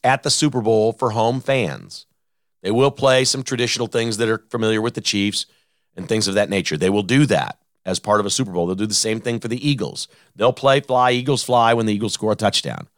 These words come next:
They'll do that. But I don't think they're gonna play the chop song. That's a bridge too far for the N F L, I feel sure.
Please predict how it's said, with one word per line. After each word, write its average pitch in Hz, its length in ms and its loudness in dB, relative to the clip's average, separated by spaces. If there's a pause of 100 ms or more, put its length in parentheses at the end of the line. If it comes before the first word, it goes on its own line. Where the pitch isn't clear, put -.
(340)
They'll 107 140 2
do 110 200 2
that. 69 280 -4 (1400)
But 90 100 -2
I 95 100 2
don't 123 440 0
think 135 200 -2
they're 123 100 0
gonna 110 180 0
play 101 260 0
the 95 120 -4
chop 120 320 0
song. 50 340 -4 (1200)
That's 107 400 0
a 113 140 2
bridge 101 360 0
too 117 160 0
far 95 320 2
for 82 100 -8
the 85 120 0
N 85 80 0
F 82 140 -2
L, 92 200 2
I 90 120 0
feel 92 240 -4
sure. 147 580 0